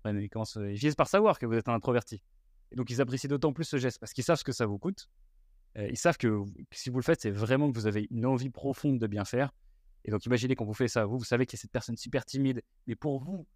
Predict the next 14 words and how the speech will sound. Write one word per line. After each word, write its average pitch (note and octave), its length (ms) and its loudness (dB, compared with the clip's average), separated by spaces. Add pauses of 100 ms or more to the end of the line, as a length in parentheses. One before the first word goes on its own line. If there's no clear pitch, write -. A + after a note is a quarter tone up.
(180)
uniquement, E3 440 2
elle C3 80 6
vient C#3+ 140 4
à C#3+ 40 4
votre C3 180 2
anniversaire C3 420 4
où A#2 60 4
il G#2+ 40 2
y - 20 2
a G2+ 40 -4
quarante A#2 260 2
personnes, C3 400 0 (640)
et - 80 -6
bah, G#2+ 220 4